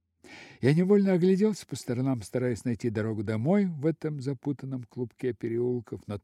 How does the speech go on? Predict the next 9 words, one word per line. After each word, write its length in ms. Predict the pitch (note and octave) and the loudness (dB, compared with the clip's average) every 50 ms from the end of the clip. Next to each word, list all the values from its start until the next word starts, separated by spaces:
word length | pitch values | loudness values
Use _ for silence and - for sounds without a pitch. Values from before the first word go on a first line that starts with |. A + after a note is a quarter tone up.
| _ | _
тут, 360 | - F#3 G#3+ G#3 - - - _ _ _ _ _ _ _ _ _ _ _ _ _ _ _ _ _ _ _ | -4 -4 -4 -4 -8 -14 -20 _ _ _ _ _ _ _ _ _ _ _ _ _ _ _ _ _ _ _
по-видимому, 680 | _ G2 G2 G#2+ C3+ F3 F3+ F#3+ F#3 F3+ F3+ F3+ F3 E3 | _ -2 0 2 4 4 4 2 2 2 2 2 2 0
бесшумно 920 | D3 C3 D#3+ D#3 - - - - - - D#3 E3+ E3+ D#3 D3+ D3 D3+ C3+ | 2 2 2 0 0 -2 -10 -16 -8 -2 0 0 0 0 -4 -4 -6 -6
подкравшись 960 | - - B2 A2+ - - - C3 C#3 D#3 D#3+ D3 - - - - C#3+ - - | -6 -6 -6 -6 -8 -8 -6 -4 -2 -2 -4 -6 -10 -12 -10 -10 -10 -10 -10
ко 180 | - - C3 C3 | -8 -6 -4 -4
мне, 460 | C3 C3+ C#3+ D3 D3+ D3 C#3+ C3+ - _ _ _ _ _ _ _ _ _ _ _ _ _ _ _ _ _ _ _ _ _ _ _ _ | -2 -2 0 0 0 0 0 -2 -6 _ _ _ _ _ _ _ _ _ _ _ _ _ _ _ _ _ _ _ _ _ _ _ _
какая-то 440 | - G#2 - - D3 C3 - C#3+ B2+ - _ - - | -14 -14 -6 -4 -4 -2 -2 -2 -4 -4 _ -14 -2
тень 380 | - E3+ E3 D#3+ C#3+ C3 B2 | 6 6 6 6 6 0 -4
выросла 1080 | G#2+ F2+ F2+ F2 F2 F#2+ C3+ D3+ B2+ B2+ B2+ A2+ - - - - C3+ B2 B2+ A2+ F#2+ | -6 -8 -10 -10 -4 -2 -2 -2 0 -2 -6 -8 -10 -16 -14 -12 -10 -8 -8 -8 -10